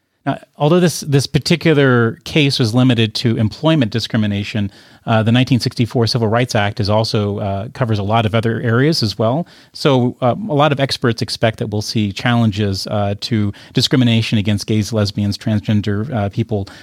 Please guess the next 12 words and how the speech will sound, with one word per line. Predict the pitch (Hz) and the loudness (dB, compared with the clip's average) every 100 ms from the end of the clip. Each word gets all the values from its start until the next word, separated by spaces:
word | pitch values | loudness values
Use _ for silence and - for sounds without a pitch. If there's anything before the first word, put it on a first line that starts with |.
| - - | -20 -8
uh, | 101 101 | -2 0
and, | 123 110 110 | 2 2 2
and | 117 | 2
other | 127 135 | 2 2
areas | 120 110 101 | 2 2 2
such | 120 107 | 0 0
as | |
in | 104 | -2
housing | 101 127 117 101 95 92 | -2 0 0 2 0 0
or | 90 | -2
in | |
healthcare. | - 110 - - 85 | -2 -2 -4 -6 -6